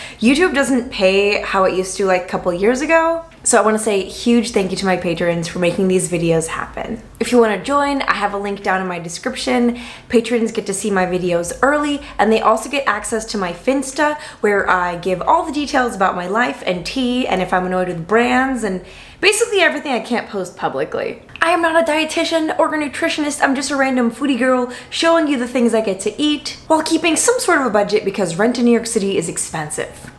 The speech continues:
Every morning I take a B twelve and a D three, and I also drink a coffee, but I don't usually record it because I just don't feel like recording in the morning.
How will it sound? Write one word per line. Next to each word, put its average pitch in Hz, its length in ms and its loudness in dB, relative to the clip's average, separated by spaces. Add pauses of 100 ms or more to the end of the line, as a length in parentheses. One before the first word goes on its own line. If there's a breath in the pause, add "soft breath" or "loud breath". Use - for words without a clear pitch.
Every 226 180 6
morning 214 300 2
I 190 80 0
take 190 180 -6
a 180 60 -4
B 170 120 -2
twelve 302 440 2
and 240 100 -2
a 196 80 0
D 185 180 -4
three, 277 380 0
and 220 100 2
I 220 60 4
also 269 220 0
drink 294 180 -6
a 254 60 -10
coffee, 220 420 0
but 190 160 -2
I 165 40 -4
don't 190 160 0
usually 262 220 0
record 220 360 0
it 214 120 -2
because 320 560 0 (240 loud breath)
I 180 120 -2
just 175 260 -8
don't 180 160 -4
feel 185 100 -2
like 175 120 -2
recording 240 320 2
in 214 80 2
the 202 80 0
morning. 185 360 -2